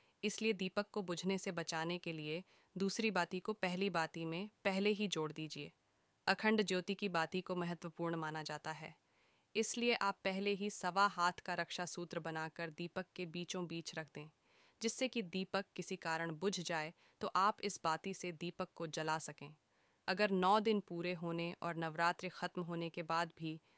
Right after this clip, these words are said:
दीपक जलता रहे, तो इसे फूंक मारकर या किसी भी तरह से खुद नहीं बुझाएं, बल्कि दीपक को स्वयं ही बुझने दें। अखंड ज्योति को देवी माँ के दाएं ओर रखा जाना चाहिए, लेकिन यदि दीपक तेल का है,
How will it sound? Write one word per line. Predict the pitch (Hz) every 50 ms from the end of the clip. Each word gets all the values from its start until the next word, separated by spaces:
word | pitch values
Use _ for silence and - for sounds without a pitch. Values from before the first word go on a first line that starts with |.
| _ _ -
दीपक | 170 156 185 185 - - 208 202
जलता | 190 160 - 160 160 160 - 220 220
रहे, | 196 175 156 160 151 160 - _ _ _ _ -
तो | 180 180
इसे | 170 - 185
फूंक | 180 - - - 208 214 208 -
मारकर | 185 170 160 156 - 156 151 - _ _ _ _ -
या | 185 190
किसी | - - 208 - - 214
भी | 196 190 208
तरह | 202 - 180 170 160 175 175
से | - - 180
खुद | 175 - - - 190 175 170
नहीं | 165 156 147 156 151
बुझाएं, | 143 151 143 - 156 147 147 147 - _ _ _ _ _ _ _
बल्कि | 180 180 185 - - 214
दीपक | 180 175 180 175 - 196 202 - _
को | - 202 208
स्वयं | - - - 180 180 180 185
ही | 190 175 196 196
बुझने | 170 170 160 - - 170 160 151
दें। | 147 143 151 147 _ _ _ _ _ _ _ _ -
अखंड | 190 - - 226 233 233 233
ज्योति | 214 180 196 196 202 - 208
को | 202 - 202 208
देवी | 185 170 180 180 180 180 196 190
माँ | 190 180 180
के | 175 - 196
दाएं | 170 175 170 175 180 180
ओर | 175 170 170
रखा | 165 156 - - - 165
जाना | 160 160 156 156 160
चाहिए, | 151 - 160 160 147 160 156 151 156 - _ _ _ _ _ _ -
लेकिन | 185 185 - 208 208
यदि | 202 196 190 180 208
दीपक | 185 - 180 175 - - 196 196 - _ _
तेल | 180 180 185 190 185
का | - 190 185
है, | 170 160 165 156 170